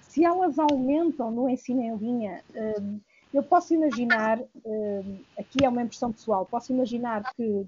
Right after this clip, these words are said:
para as universidades presenciais e para todos os professores do ensino presencial, de repente, tivemos que de uma forma um bocadinho, vá lá, eh, improvisando, tivemos que passar para o ensino à distância, eh, os problemas tenham sido maiores do que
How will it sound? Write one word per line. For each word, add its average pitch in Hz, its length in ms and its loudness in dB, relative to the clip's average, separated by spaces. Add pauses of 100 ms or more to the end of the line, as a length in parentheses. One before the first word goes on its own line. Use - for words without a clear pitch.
(160)
para 226 200 2
as 208 100 0
universidades 233 640 -2
presenciais 202 840 -4
e 214 60 -10
para 214 140 -6
todos 214 260 -4
os - 80 -20
professores 240 320 -2
do 226 80 -6
ensino 226 340 -8
presencial, 208 560 -2
de 220 140 -2
repente, 226 460 -4 (420)
tivemos 233 380 -2
que - 80 -20
de 226 80 -8
uma 220 140 0
forma 220 280 -2
um 208 100 -6
bocadinho, 202 600 -4 (420)
vá 196 120 -6
lá, 190 260 -4
eh, 196 480 -8
improvisando, 220 840 -2
tivemos 214 420 -4
que - 60 -20
passar - 340 -4
para 208 160 -2
o 202 60 -2
ensino 185 540 -8
à 185 120 -10
distância, 233 720 -6 (460)
eh, - 140 -6
os - 120 -8
problemas 254 520 2
tenham 247 240 -2
sido 226 160 -6
maiores 240 480 0
do 247 100 -8
que - 80 -14